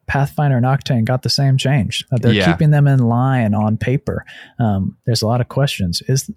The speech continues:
Speaker 1: is a stem equal to a grapple? Is that true? Right now, on paper, it is in
Speaker 2: In
Speaker 1: terms of the
Speaker 2: arenas.
Speaker 1: economy of
Speaker 2: Mm-hmm.
Speaker 1: arenas. So something to look at for sure. Now,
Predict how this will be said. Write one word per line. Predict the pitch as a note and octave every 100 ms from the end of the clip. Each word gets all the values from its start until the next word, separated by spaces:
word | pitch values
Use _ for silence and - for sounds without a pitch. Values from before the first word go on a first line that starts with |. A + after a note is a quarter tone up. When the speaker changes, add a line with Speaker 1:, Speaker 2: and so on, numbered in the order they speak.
| -
Speaker 1:
is | E3+ B3
a |
stem | - - F3 G3 A3 A3
equal | D#3+ - F3+
to | F#3+ F3+
a |
grapple? | D#3 C#3+ D#3+ G3 G3+ - _ B2+
Is | C3 C#3
that | C#3+ D#3 E3 - _ -
true? | - C#3+ G3 - _ _ _ _
Right | C3 E3
now, | D#3 D#3+ E3 E3+ - _ _
on | C#3 C3+
paper, | C3+ C#3 C3+ A2+
it | A#2 A#2
is | A2+ - - -
in | B2+
Speaker 2:
In |
Speaker 1:
terms | A#2 F#2+ G2+
of | G2+
the | A2
Speaker 2:
arenas. | A2+
Speaker 1:
economy | C3+ A#2+ G#2+ A2
of | G#2
Speaker 2:
Mm-hmm. | G#2
Speaker 1:
arenas. | G#2 F#2+ E2 -
So | G#2 G2+
something | B2 B2+ A#2+
to | G#2+
look | A2 G2+
at | F#2 -
for |
sure. | - G#2+ E2+ - _ - - - - - - -
Now, | C#3 C#3 C3